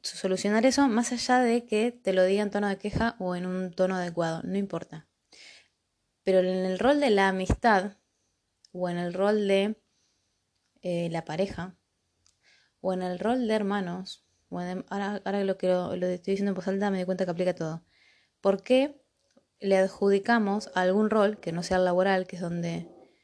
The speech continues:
eh, te están pagando para eso? ¿Por qué uno se adjudica la tarea de tener que solucionar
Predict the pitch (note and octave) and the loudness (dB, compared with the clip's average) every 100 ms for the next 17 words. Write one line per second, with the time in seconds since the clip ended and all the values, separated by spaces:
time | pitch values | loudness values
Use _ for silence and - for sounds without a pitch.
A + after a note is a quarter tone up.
0 | _ _ _ - F3 E3+ E3 D#3+ D#3+ E3 | _ _ _ -4 -2 -2 -6 -8 -8 -12
1 | - - - - - - _ F3 F3+ F3 | -18 -20 -20 -20 -20 -20 _ -6 -2 0
2 | F3 F3 F3 F#3+ G3 G3 F#3 G3 _ _ | 0 0 -2 0 0 -2 -8 -10 _ _
3 | _ _ - - - G#3+ G#3+ C4 C#4 C4 | _ _ -20 -20 -4 0 4 4 4 2
4 | G#3+ G3 G3 A#3 A#3+ G#3 A#3 - - - | 0 2 4 4 4 2 0 -10 -20 -16
5 | - G3 F#3+ G3 A#3 B3 G#3 A#3 G3+ G3 | -2 0 4 4 4 4 2 0 0 0
6 | G3 F#3+ G#3 A#3 B3+ - G#3+ - F#3+ F#3+ | 0 0 2 0 0 -4 -2 0 2 2
7 | F#3+ - G3 G3+ A3 C#4 | 0 0 2 2 2 0